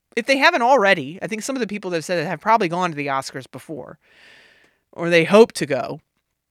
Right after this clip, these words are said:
They, these people are Hollywood. So they're commenting, they're pretending they're outsiders on Hollywood, but really they are part of Hollywood. I would include myself as a very, very tiny edge person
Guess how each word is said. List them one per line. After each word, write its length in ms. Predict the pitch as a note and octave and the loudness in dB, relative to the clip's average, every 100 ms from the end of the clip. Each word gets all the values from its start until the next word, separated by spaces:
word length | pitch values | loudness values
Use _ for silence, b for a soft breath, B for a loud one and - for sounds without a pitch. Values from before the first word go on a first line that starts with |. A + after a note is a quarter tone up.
| _ _ _ _ _ _ _ | _ _ _ _ _ _ _
They, 200 | A#4+ B4 B4+ | 2 2 0
these 100 | C5 | -4
people 260 | C5 A#4 G4 | -4 2 4
are 200 | E4+ D#4+ | 4 4
Hollywood. 800 | - C#5+ A4+ D#3+ - A3+ C4+ A3+ | 6 6 6 0 -6 -8 -8 -6
So 140 | D4+ | -4
they're 140 | D#4 | -4
commenting, 640 | - E4 G#4 G#4+ F#4 E4+ C#4+ | -4 -4 -2 -2 -2 -6 -4
they're 160 | A#3+ A#3+ | -2 -2
pretending 460 | B3 E4+ G4+ F#4+ | -4 -6 -6 -4
they're 200 | C4+ - | -4 -2
outsiders 640 | A#3+ C4 - G3 D3+ D3 C#3+ | -2 -2 -2 -2 -2 -6 -10
on 140 | C#3 | -14
Hollywood, 380 | C#3 C3+ C3+ D3 | -14 -14 -12 -10
but 140 | - | -8
really 260 | F4 F#4+ B3 | -4 -2 0
they 240 | G#3 A#3 | 2 4
are 420 | G3 F3+ C3+ B2+ C#3+ | 6 4 2 -4 -8
part 220 | - F#3+ | -2 -2
of 100 | C3+ | -2
Hollywood. 560 | D3 C#3+ F#2+ C#2+ C#3+ A3+ _ _ _ _ _ _ _ _ _ _ - | -6 -8 -8 -10 -10 -12 _ _ _ _ _ _ _ _ _ _ 2
I 180 | A#3 | 4
would 140 | C4 A#3 | 4 2
include 320 | G#3 G#3+ A3 | 0 -2 0
myself 600 | G3 D#3+ - G#3 G3+ D#3+ | -2 -2 -2 0 0 -2
as 160 | D#3+ D3 | -6 -4
a 160 | D3+ | -4
very, 400 | C3 E3+ G#3+ F3 D3+ | -2 0 2 2 -2
very 260 | E3 C#3 | -4 -6
tiny 640 | - - A3+ B3+ F#3 C3+ - _ _ _ - G1+ G1+ - | -10 -10 -6 -6 -6 -12 -20 _ _ _ -20 -20 -18 -6
edge 560 | - A3+ G#3 D3+ C3 - | 0 4 2 0 -10 -8
person 580 | - E3 - D#3+ D#3 | -8 -8 -8 -10 -12